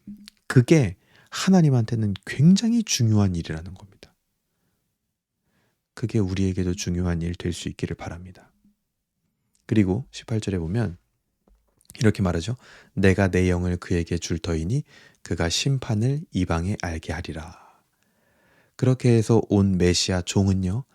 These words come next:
하나님의 영으로 일을 한다라는 겁니다. 그러니까 그 종이 하는 일은요, 실패할 수 있을까요, 없을까요? 실패할 수 없죠. 왜요? 하나님의 영, 하나님의 능력으로 일을 하는데 어떻게 실패를 합니까?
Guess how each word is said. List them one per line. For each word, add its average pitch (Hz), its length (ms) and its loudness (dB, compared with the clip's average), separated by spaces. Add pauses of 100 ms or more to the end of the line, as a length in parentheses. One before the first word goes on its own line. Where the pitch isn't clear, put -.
(180)
하나님의 127 760 2
영으로 87 480 0
일을 90 300 -2
한다라는 76 420 -8
겁니다. 87 420 -20 (720)
그러니까 90 580 0 (500)
그 104 320 4
종이 92 460 4
하는 127 400 0
일은요, 101 540 2 (320)
실패할 160 580 2
수 - 160 -2
있을까요, 98 540 0
없을까요? 95 500 -2 (300)
실패할 131 540 2
수 - 160 -2
없죠. 92 520 -2 (520)
왜요? 139 240 2 (260)
하나님의 190 480 6
영, 113 220 2
하나님의 190 420 2
능력으로 139 560 8
일을 98 240 -2
하는데 104 260 -4
어떻게 110 300 0
실패를 135 420 0
합니까? 85 400 -16